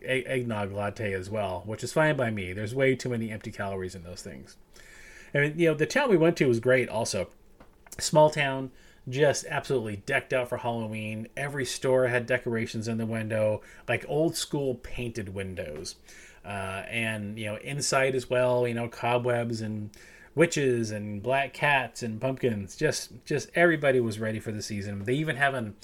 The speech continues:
annual witches walk, uh, which was happening the weekend after we, we, we had already been there. So, uh, it's unfortunate we missed that. But it was, it was really nice, and definitely October in the air, you know, surrounded by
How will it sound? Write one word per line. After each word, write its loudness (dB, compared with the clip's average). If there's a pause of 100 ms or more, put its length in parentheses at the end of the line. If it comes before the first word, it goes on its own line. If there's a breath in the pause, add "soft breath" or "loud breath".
(420 loud breath)
annual 0
witches -4
walk, -6
uh, -4
which -6
was -6
happening -2
the -2
weekend -2 (160)
after 6
we, -2
we, -2 (160)
we -4
had 0
already -2
been -6
there. -6
So, -6 (400 loud breath)
uh, -4
it's -4
unfortunate -2
we -8
missed -10
that. -12 (720)
But 0
it 2
was, 4
it 4
was 4
really 4
nice, 0
and -6 (280 loud breath)
definitely 2
October 4
in 2
the 0
air, 2 (340 loud breath)
you -2
know, 0
surrounded 0
by 0